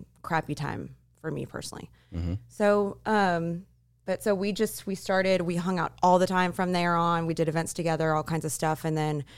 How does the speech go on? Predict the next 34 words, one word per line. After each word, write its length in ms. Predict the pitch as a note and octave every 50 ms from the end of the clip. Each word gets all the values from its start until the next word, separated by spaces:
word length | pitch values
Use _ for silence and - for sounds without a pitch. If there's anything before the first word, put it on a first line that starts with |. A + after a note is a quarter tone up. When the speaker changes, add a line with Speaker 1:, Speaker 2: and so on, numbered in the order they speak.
| - - - -
Speaker 1:
she 180 | - - - G3
actually 240 | F3+ F3 - F#3+
came 240 | F3 - G3 F3 F3
onto 160 | E3+ E3 F3
the 80 | E3 F3
board 300 | D3+ - D#3 D#3+ D#3+ E3
of 60 | E3 D#3
Jamie's 400 | - E3+ D#3+ D#3+ D#3+ D#3+ D3+ -
Hope, 400 | E3 D#3+ D#3 D3+ D3+ - - - - - - _ _ _ _ _ _ _ _ _ -
um, 320 | F3 E3+ D3+ D3+ D3 C#3+
for 280 | C#3 - F3 E3 E3 D#3+
what, 180 | D#3 D#3 - - A#2 - G3 _ _ _
four 140 | F#3+ G3 G3+
years, 320 | G#3+ G#3+ G#3 G#3 G#3+ G#3+
something 260 | - A#3 A3 G#3 G#3 G3+
like 140 | G3+ G3+ G3+
that. 260 | G3+ G3 G3+ G#3 - - - _ _ _ _ _ _ _ _
Um, 280 | F#3+ F#3+ F3+ F3 F3 E3
so 140 | - F#3+ F3
we 100 | F#3 F#3
did 160 | F#3 G3+ F#3
a 80 | F#3 E3+
lot 200 | E3+ E3 E3+ F3
of 80 | E3+ E3
that 200 | E3+ E3+ - -
stuff. 360 | - - F#3+ F3+ G3+ - -
And 140 | G3 F3 E3+
then 380 | E3+ E3 E3 E3 D#3+ D#3+ - - - _ _ _ _ _ _ _ _ _ -
in 120 | G3 F#3
twenty 280 | - - F#3 F3+ F3+ F3+
sixteen, 720 | - - F3+ - - - - F#3 F3+ F3+ F3+ F3 F#3 F#3 - - _ _
uh, 380 | - E3 D#3+ D#3 D3+ D3 D3 D3
she 340 | - - - - E3 D#3+ D#3
was 540 | D3+ D#3 D3+ D3+ D3 D3 - - - -